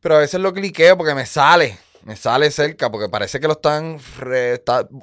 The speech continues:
ha vuelto a surgir porque lo, lo he mencionado en todos los medios y como escribes Chente stand-up, sale y el algoritmo se lo pone a todo el mundo. Lo he clicado. Eh, no lo puedo ver completo.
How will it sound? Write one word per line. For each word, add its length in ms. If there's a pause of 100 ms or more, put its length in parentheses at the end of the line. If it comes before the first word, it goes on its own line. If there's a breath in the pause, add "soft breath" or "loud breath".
(200)
ha 100
vuelto 340
a 40
surgir 280
porque 180
lo, 140
lo 140
he 40
mencionado 440
en 80
todos 180
los 140
medios 640
y 60
como 380
escribes 580
Chente 380
stand-up, 520 (1000)
sale 400
y 200
el 120
algoritmo 680
se 120
lo 140
pone 140
a 40
todo 100
el 60
mundo. 380 (1160 soft breath)
Lo 80
he 40
clicado. 420 (280)
Eh, 520
no 200
lo 120
puedo 200
ver 120
completo. 520